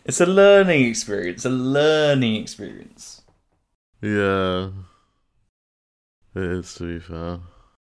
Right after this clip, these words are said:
Speaker 2: But no, yeah, it's the Andes mountain range. Um, I mean, like, they've tried, like, they've obviously fought each other in the past, like Argentina and Chile and all these countries in South America have, so.
Speaker 1: Yeah,
Speaker 2: In
Speaker 1: I
Speaker 2: fact,
Speaker 1: mean, it's
Speaker 2: Chile was
Speaker 1: understandable.
Speaker 2: actually,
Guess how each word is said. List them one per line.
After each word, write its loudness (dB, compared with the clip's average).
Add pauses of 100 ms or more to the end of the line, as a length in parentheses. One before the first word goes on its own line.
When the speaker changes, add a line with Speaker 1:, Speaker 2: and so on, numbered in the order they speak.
(540)
Speaker 2:
But -6
no, -4
yeah, -4
it's -12
the -12
Andes -8
mountain -10
range. -14 (160)
Um, -2 (720)
I 0
mean, 2
like, 4
they've 2
tried, 2
like, -2
they've 0
obviously -4
fought -4
each -12
other -8
in -10
the -10
past, -8
like -8
Argentina -10
and -12
Chile -10 (100)
and -12
all -8
these -8 (220)
countries -12
in -16
South -8
America -10
have, -10 (160)
so. -18 (2000)
Speaker 1:
Yeah, -10
Speaker 2:
In -6
Speaker 1:
I -4
Speaker 2:
fact, 2
Speaker 1:
mean, -12
it's -6
Speaker 2:
Chile 0
was -2
Speaker 1:
understandable. -2
Speaker 2:
actually, -8